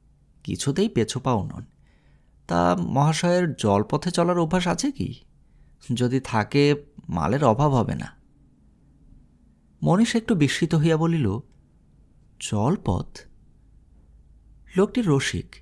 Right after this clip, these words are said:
একটা শিহরণের অনুকরণ করিয়া বলিল, "মাঘ মাসে শীত, তার উপর ট্রেন জার্নি, শরীর গরম থাকে কী করে বলুন দেখি?"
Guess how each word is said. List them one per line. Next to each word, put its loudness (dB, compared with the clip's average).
একটা 0
শিহরণের 2
অনুকরণ 0
করিয়া -2
বলিল, 0
"মাঘ -6
মাসে 0
শীত, 0
তার -4
উপর 2
ট্রেন 2
জার্নি, -2
শরীর 2
গরম 4
থাকে -4
কী 0
করে 0
বলুন 0
দেখি?" -4